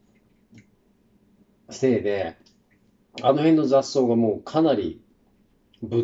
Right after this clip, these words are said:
倒れて枯れちゃってるんですね。で、今がチャンスなのかなと。で、コンテナも来たし、あそこ綺麗、もうなんていうの、引っ張っただけなんでね、な-、どこに絡まってんのかわかんないから、もう、もうやめたってなったんですけど、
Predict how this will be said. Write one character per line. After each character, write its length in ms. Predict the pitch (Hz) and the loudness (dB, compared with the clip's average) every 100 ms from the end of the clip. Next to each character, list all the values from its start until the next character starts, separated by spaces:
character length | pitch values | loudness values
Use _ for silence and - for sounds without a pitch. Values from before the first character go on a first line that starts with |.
| - | 0
倒 200 | 135 127 | 0 2
れ 100 | 120 | 0
て 300 | 117 90 - - | -2 -6 -10 -12
枯 140 | - | -4
れ 100 | 113 | -4
ち 100 | 117 | -2
ゃ 40 | 110 | -4
っ 60 | |
て 140 | - 110 | -4 -6
る 100 | 92 | -6
ん 40 | |
で 80 | 85 | -10
す 100 | - | -12
ね。 160 | 82 - _ | -14 -14 _
で、 100 | 104 | -4
今 220 | 120 170 127 | 2 2 2
が 100 | 90 | -2
チ 140 | 123 | -4
ャ 80 | 139 | -4
ン 60 | |
ス 120 | 123 101 | -6 -10
な 100 | 82 | -14
の 100 | 80 | -14
か 80 | |
な 40 | 80 | -16
と。 40 | _ _ _ _ _ _ _ _ _ _ _ _ _ _ _ - | _ _ _ _ _ _ _ _ _ _ _ _ _ _ _ -8
で、 480 | 113 113 101 95 92 | -2 -2 -2 -6 -6
コ 140 | - 131 | -2 0
ン 40 | |
テ 100 | 135 | 0
ナ 100 | 120 | -2
も 100 | 85 | -6
来 80 | - | -10
た 120 | 92 | -12
し、 320 | - 87 - _ _ _ _ _ _ _ _ _ _ _ - _ _ _ - | -12 -16 -18 _ _ _ _ _ _ _ _ _ _ _ -20 _ _ _ -10
あ 100 | 98 | -8
そ 100 | - | -6
こ 120 | 104 | -8
綺 180 | - 117 | -6 -6
麗、 140 | - | -6
も 280 | 120 117 110 | -4 -2 0
う 40 | |
な 120 | 127 180 | 2 2
ん 40 | |
て 60 | 139 | 0
い 40 | |
う 20 | |
の、 160 | 95 107 | -4 -8
引 320 | 110 - 196 | -16 -14 -16
っ 40 | - | -2
張 80 | 339 | -2
っ 80 | 320 | 0
た 100 | 123 | 0
だ 120 | 110 | 0
け 100 | 139 | 0
な 80 | 101 | -4
ん 60 | 82 | -6
で 100 | 80 | -10
ね、 240 | 85 80 | -10 -6
な-、 320 | 117 143 226 | -2 0 2
ど 220 | 185 208 254 | 2 0 4
こ 100 | 294 | 4
に 140 | 170 | 4
絡 200 | 139 135 | 2 2
ま 120 | 127 | 2
っ 100 | 127 | 0
て 120 | - 143 | 0 0
ん 60 | |
の 80 | 123 | 0
か 80 | 98 | 0
わ 140 | 104 | 0
か 100 | 156 | 0
ん 60 | 160 | 0
な 80 | 110 | -2
い 80 | 90 | -4
か 100 | 104 | -6
ら、 60 | |
も 100 | 98 | -4
う、 80 | 104 | -6
も 140 | 104 | -2
う 40 | 123 | 0
や 120 | 156 | 0
め 100 | 185 | -2
た 120 | 185 | -2
っ 140 | 180 - | -4 -2
て 60 | |
な 120 | 110 107 | -4 -2
っ 60 | |
た 80 | 101 | -4
ん 40 | |
で 40 | 85 | -10
す 60 | - | -8
け 100 | 104 | -4
ど、 320 | 117 95 | -2 -4